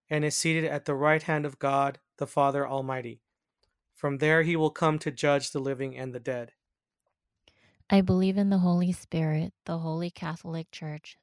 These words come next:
Speaker 2: the communion of saints, the forgiveness of sins, the resurrection of the body,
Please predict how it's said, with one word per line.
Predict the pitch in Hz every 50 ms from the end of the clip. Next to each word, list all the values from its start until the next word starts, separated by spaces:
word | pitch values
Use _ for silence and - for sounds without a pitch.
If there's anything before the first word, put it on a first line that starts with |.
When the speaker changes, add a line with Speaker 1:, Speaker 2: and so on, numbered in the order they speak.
| _
Speaker 2:
the | - 170
communion | - - 170 165 165 165 165 165 170 180 180 180 185
of | 185
saints, | - - - 160 156 160 160 165 - - _
the | - 160
forgiveness | - - 160 160 151 160 151 160 165 175 170 - -
of | 180 175
sins, | - - 160 156 156 151 151 156 160 - _
the | - 160 160
resurrection | 160 160 160 156 160 160 156 156 156 - - 185 185 175
of | 180 175 175
the | 180 175
body, | 170 160 156 160 160 151 156 160